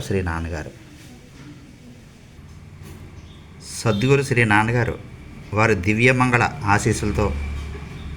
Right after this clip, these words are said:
దివ్యమంగళ చూపులతో, దివ్యమంగళ స్పర్శతో, అక్షంతలు వేస్తూ శుభాశీస్సులతో అందించారు.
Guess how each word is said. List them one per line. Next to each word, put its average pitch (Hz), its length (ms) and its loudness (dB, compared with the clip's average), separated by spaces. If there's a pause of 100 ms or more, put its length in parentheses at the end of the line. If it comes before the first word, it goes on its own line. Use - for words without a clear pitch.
(580)
దివ్యమంగళ 113 580 4 (680)
చూపులతో, 107 560 2 (1080)
దివ్యమంగళ 113 580 4 (100)
స్పర్శతో, 101 540 2 (1800)
అక్షంతలు 120 440 2
వేస్తూ 101 400 2
శుభాశీస్సులతో 95 760 0 (1600)
అందించారు. 90 500 -2